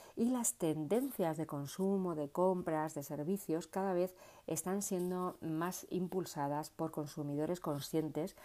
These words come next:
de que hay que tener cuidado con este tema. ¿Cómo podemos colaborar, no? Desde nuestros negocios, desde nuestras, eh, circunstancias, desde nuestra vida, ¿no? Desde nuestras casas. Bueno, pues nos lo dicen hasta la saciedad.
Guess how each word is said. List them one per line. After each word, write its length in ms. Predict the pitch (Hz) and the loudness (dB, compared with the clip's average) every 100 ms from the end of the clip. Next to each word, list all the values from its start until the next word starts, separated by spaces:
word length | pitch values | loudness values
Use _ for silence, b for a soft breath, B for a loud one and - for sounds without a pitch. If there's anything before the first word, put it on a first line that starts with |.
| B - | B 0
de 180 | 151 151 | 2 2
que 80 | |
hay 60 | 156 | 2
que 100 | 170 | 0
tener 300 | 160 151 156 | 0 0 -2
cuidado 480 | 156 143 143 151 160 | -2 0 2 2 0
con 260 | - 143 143 | -2 -4 -2
este 300 | 143 - 139 | -4 -4 -2
tema. 340 | 131 - 107 - B B B B B | -4 -4 -10 -14 B B B B B
¿Cómo 300 | - 208 233 | 4 4 4
podemos 360 | 160 160 170 175 | 2 2 2 -2
colaborar, 680 | - 151 147 143 160 165 143 | -2 0 0 0 0 0 0
no? 200 | 156 202 | -2 0
Desde 320 | 156 160 147 | 2 4 4
nuestros 440 | 147 147 - 147 143 | 0 -2 -2 -2 0
negocios, 920 | 135 135 190 202 233 233 240 233 - | -2 0 0 0 0 0 0 -4 -4
desde 320 | 156 147 147 | -2 0 0
nuestras, 960 | 143 147 - - 143 139 139 139 147 - | 0 -2 -4 -4 -2 -2 -2 -4 -6 -8
eh, 320 | - 143 143 | -4 -2 -2
circunstancias, 760 | 160 147 151 - 160 160 165 143 | -4 -4 -4 -2 -4 0 0 0
desde 260 | 151 147 147 | 0 0 0
nuestra 400 | 143 - 139 131 | -2 -2 -2 -2
vida, 420 | 151 185 165 139 | 0 2 2 0
¿no? 120 | 165 220 | -2 -2
Desde 140 | 151 | 0
nuestras 380 | 143 143 139 - | -2 0 -2 -2
casas. 460 | 156 139 - - - B B B B - | -4 -4 -10 -18 -20 B B B B 0
Bueno, 240 | 165 180 | 2 2
pues 180 | 180 156 | 0 0
nos 180 | 143 139 | 0 0
lo 120 | 139 | 2
dicen 400 | 156 - 202 139 | 2 2 0 -2
hasta 240 | 139 - 139 | -4 -4 -4
la 100 | 135 | -2
saciedad. 600 | 143 - 143 156 156 | -6 -4 0 2 0